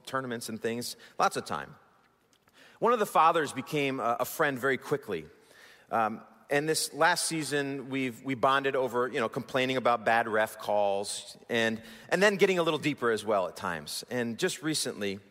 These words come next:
um, I was in a conversation with him about church, about, uh, faith. It's about life.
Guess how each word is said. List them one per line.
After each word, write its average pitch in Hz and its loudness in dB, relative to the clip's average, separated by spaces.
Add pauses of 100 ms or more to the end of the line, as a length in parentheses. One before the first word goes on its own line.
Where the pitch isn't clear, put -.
(580)
um, 92 -2 (500)
I 131 4
was 139 0
in 151 -2
a 135 -4
conversation 147 -2
with 104 -4
him 113 -2
about 107 -2
church, - -4 (260)
about, 120 2 (880)
uh, 98 -4
faith. - -4 (600)
It's 170 -8
about 160 2
life. - 0